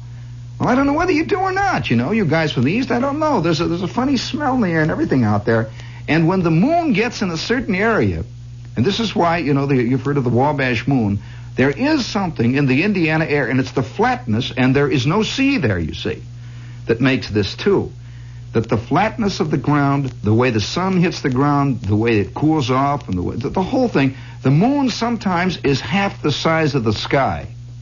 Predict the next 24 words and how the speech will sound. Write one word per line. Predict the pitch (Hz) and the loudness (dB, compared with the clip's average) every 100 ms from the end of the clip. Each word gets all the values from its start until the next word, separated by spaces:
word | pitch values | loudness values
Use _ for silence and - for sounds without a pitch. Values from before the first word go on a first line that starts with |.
| - - - - | -14 -14 -14 -4
Absolutely, | 233 233 - 185 147 104 90 | -2 -2 0 2 2 0 0
literally. | 120 - 95 82 - - - - - | 2 2 2 0 -6 -12 -14 -14 -6
And | 107 127 | 0 0
it's | 117 | 2
a | 110 | 0
dark, | - 165 202 202 - | 0 0 2 0 -4
burnt | - 156 196 175 127 | -2 0 0 0 -2
orange | 165 143 101 95 | 2 2 2 0
color. | - 85 82 | -2 -2 0
It | |
just | 220 208 | 0 0
covers | - 175 143 113 | 0 2 2 2
the | 107 | 2
whole | 131 101 | 2 0
sky. | - 139 85 80 - | 0 0 0 -4 -6
See, | 104 | -2
people | 160 175 104 | -2 0 2
walk | 123 139 104 | 2 0 -2
around, | 113 117 | -2 -2
it's | 143 | -2
the | - | -2
moon, | 208 311 147 92 | 0 2 2 0
you | 95 | -2
know. | 170 | -2